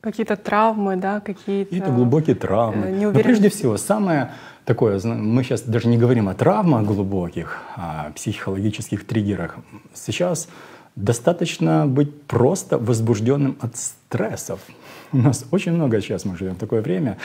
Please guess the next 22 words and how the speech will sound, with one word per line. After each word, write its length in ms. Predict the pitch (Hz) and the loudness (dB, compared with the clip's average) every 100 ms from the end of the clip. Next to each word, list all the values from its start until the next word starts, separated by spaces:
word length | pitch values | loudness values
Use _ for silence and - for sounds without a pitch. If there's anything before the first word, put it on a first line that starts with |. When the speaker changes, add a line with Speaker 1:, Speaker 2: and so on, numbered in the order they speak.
| - - | -16 -14
Speaker 2:
когда 440 | - 104 107 101 101 | -8 -4 -2 -2 0
нервная 320 | 117 110 104 | 0 0 -2
система 580 | - 95 135 123 98 - | -4 -4 -2 -2 -4 -4
любого 520 | 107 160 147 120 92 | 2 2 4 2 2
человека, 640 | 87 104 120 196 180 110 - - - - | -2 -2 0 0 0 -2 -2 -14 -18 -12
а, 200 | 90 85 | -8 -4
возбуждается 1080 | 104 117 117 110 123 220 262 170 - 95 92 - - - | 2 4 4 4 2 0 -2 -4 -2 -4 -6 -14 -16 -2
от 260 | 127 170 - | 0 0 0
информации, 760 | 175 - 170 120 110 92 - 78 113 | -2 0 2 2 0 -4 -8 -4 -2
огромное 380 | 139 180 139 | 0 2 0
количество 340 | 104 87 87 87 | 0 -6 -6 -10
информации. 840 | 87 90 92 78 78 - 82 85 | -8 -6 -6 -8 -10 -12 -12 -12
Сейчас 240 | - 117 139 | -10 -8 -4
соцсети, 720 | 175 156 - 147 117 - 82 | -4 -4 0 2 2 0 -8
у 80 | 92 | -4
нас 220 | 120 123 | -4 -4
щас 220 | 139 127 | -6 -6
пять 300 | - 139 143 104 | -2 0 0 -2
G, 440 | 110 151 117 90 | 0 0 0 -2
у 140 | 87 | -4
нас 280 | 104 135 139 | -4 -2 -4
щас, 480 | - 143 143 139 | -2 -2 0 -2